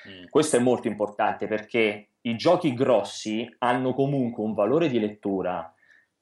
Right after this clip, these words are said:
Speaker 2: di gente che passa da Google, di gente che finisce sul sito e che non gliene frega minimamente di commentare, che è molto, ma molto, ma molto più alto rispetto a quanta gente effettivamente commenta. Questa è un po' una cosa che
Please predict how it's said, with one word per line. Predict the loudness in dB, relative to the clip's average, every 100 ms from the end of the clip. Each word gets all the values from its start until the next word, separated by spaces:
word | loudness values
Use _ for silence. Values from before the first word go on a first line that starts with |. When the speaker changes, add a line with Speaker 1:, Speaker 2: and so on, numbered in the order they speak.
| _
Speaker 2:
di | -10
gente | -2 -2 -2
che | -2
passa | -2 2
da | 0
Google, | 0 -2 -2 -2 -4
di | -6 0
gente | 0 0
che | -2
finisce | -2 -4 -2
sul | -4 -4
sito | -2 2 2
e |
che | 2 4
non | 4
gliene | 4 4
frega | 4 4
minimamente | 4 4 2 0 0 -2 -2
di |
commentare, | -2 -2 -4 -2 0 0
che | 4 4
è |
molto, | 4 4 6 6 4 2 0
ma | 2
molto, | 2 4 2 2 -2
ma |
molto | 0 0 0 -6
più | 2 4
alto | 6 4 0 -4
rispetto | -4 0 0 0
a | -6
quanta | 0 0 0 -2
gente | -4 -6
effettivamente | -10 -10 -8 -8 -6 -6
commenta. | -6 -4 -6 -4 -4 -6 -18 -2
Questa | 0 2
è |
un | 4
po' | 6
una | 6
cosa | 4 2
che | 2 2 0